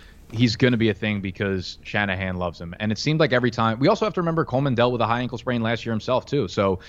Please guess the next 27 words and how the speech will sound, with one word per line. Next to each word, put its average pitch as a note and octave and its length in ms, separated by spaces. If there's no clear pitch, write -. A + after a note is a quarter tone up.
he B2+ 120
was D3 140
probably A2 280
at F#2+ 60
far G#2 220
left. G2+ 160
We A2 100
wanna A2+ 220
give A2+ 140
that G#2+ 140
excuse A2 360
to A2 40
Saquon. G#2+ 500
We G#2 40
wanna G#2 160
give G#2 160
it G2 80
to F#2+ 160
Kamara. G2+ 540
Like, F#2+ 160
you G#2 140
also G#2+ 220
have G2+ 140
to - 40
be G#2 80
unbiased G2 480
and F#2+ 160